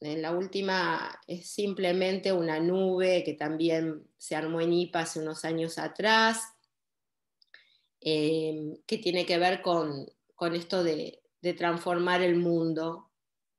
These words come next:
Eh, para transformar el mundo, dice, "Jugar es intentar, es esconderse para luego salir del escondite. Es salvar el mundo y que nadie conozca tu identidad".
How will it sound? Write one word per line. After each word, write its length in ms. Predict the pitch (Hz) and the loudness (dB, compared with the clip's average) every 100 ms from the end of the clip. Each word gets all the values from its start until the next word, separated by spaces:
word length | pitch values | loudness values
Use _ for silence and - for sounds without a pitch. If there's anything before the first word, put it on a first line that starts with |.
| _ | _
Eh, 520 | 170 160 151 143 - - | 0 0 0 -4 -8 -6
para 260 | 160 156 | -4 -4
transformar 640 | 156 156 165 160 165 160 | -4 -8 -6 -4 -2 0
el 140 | 160 160 | 0 2
mundo, 500 | 165 170 170 160 156 | 2 2 0 0 -2
dice, 540 | 160 - 160 156 165 _ _ - _ _ _ _ | -2 -2 -2 -2 -6 _ _ -20 _ _ _ _
"Jugar 560 | 175 170 170 175 - - | 4 6 6 4 0 -2
es 220 | 165 165 | -2 0
intentar, 720 | 151 147 151 156 170 170 165 | -2 -2 -4 0 2 4 4
es 180 | 165 156 | 0 -4
esconderse 800 | - 151 151 156 160 160 156 _ - | -6 -4 -2 0 -2 -4 -6 _ -4
para 240 | 143 147 | -2 0
luego 300 | 151 156 160 | 2 2 -2
salir 440 | - 147 147 160 | -4 -2 0 0
del 180 | 156 151 | 0 -2
escondite. 840 | 147 - 143 151 135 139 - - _ _ _ _ _ _ _ _ _ _ | -2 -6 -6 -4 -6 -8 -16 -18 _ _ _ _ _ _ _ _ _ _
Es 140 | 160 | -6
salvar 420 | 151 156 156 165 156 | 0 2 4 4 4
el 120 | 156 | 4
mundo 500 | 165 185 214 233 233 | 4 4 4 4 2
y 100 | 170 | 2
que 140 | 151 | 0
nadie 320 | 151 156 165 | 0 2 2
conozca 680 | 160 147 156 - - - - | 2 -2 -4 -6 -6 -6 -4
tu 120 | 156 | -2
identidad". 640 | 151 147 143 143 147 147 | 0 0 0 -2 -2 -2